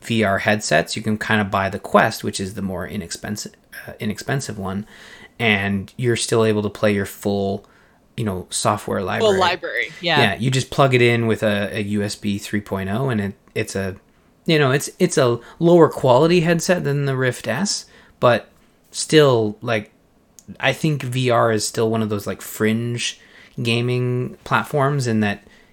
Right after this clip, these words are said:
Speaker 1: you probably will feel weird if you invest the amount of money required for two different types of headsets. So
Speaker 2: Mm-hmm.
Speaker 1: I think this is a good feature that's just gonna make, um, an inexpensive version of the hardware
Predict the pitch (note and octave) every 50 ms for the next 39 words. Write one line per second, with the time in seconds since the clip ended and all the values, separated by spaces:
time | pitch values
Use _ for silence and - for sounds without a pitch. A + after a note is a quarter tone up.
0 | _ - D3+ D3+ C3+ - - - - F3 F3 E3+ E3+ D#3 D3 C3+ C3+ B2+ A#2+ A2+
1 | G#2+ - _ _ _ _ _ - - _ C3+ C3 B2 B2 A#2+ A2+ A2 G#2 G2+ -
2 | - - A#2 A2+ A2 G2+ G2+ G#2 G#2+ G#2 G2+ G2 G2+ G2 - A2 G2 G2 F#2+ G2
3 | G#2 G2 G2 - - - - - - _ _ _ _ _ _ _ _ - A#2+ A#2+
4 | A#2 G#2 G2 G2 G2 G2 G2 G2 G2 F#2+ F2 F2+ F#2+ - - - G2 G2 G2 F2+
5 | F#2 F#2+ - - - G#2+ - _ - - - G#2 G2+ G2 G#2 - - F2+ E2+ -
6 | - - - - - - - - F#2+ - - - - - - - - - - G#2+
7 | G#2 G#2+ - - - - - - - F#3 F3 D3+ - - D#3+ G3 G3+ F#3 F3+ E3
8 | D3 C3+ C3 C#3 B2+ A#2+ B2+ C3 A#2+ - - A#2+ A2+ G#2 - A#2 A2 G#2 G2+ G2
9 | - - - G#2 - - - G#2 G#2 G2 G2 G2 G2 F#2+ - - - - _ _
10 | _ _ _ _ _ _ _ _ - A2 G2+ F#2+ F#2 F#2 F#2+ F#2+ F#2+ F#2+ F#2+ F2
11 | C#2+ - _ _ _ _ _ _ _ _ _ _ _ B2 B2 A2+ - A#2+ A2+ G#2
12 | - - - A2+ A2 G#2 - A2+ G#2 G2+ G2+ G2 G2 G2 G2+ G#2 G2 F#2+ F#2+ G2+
13 | G#2+ F#2+ F2+ G2 F#2+ G2 F#2+ F#2+ F#2+ F#2 F#2 F2+ F2 E2+ -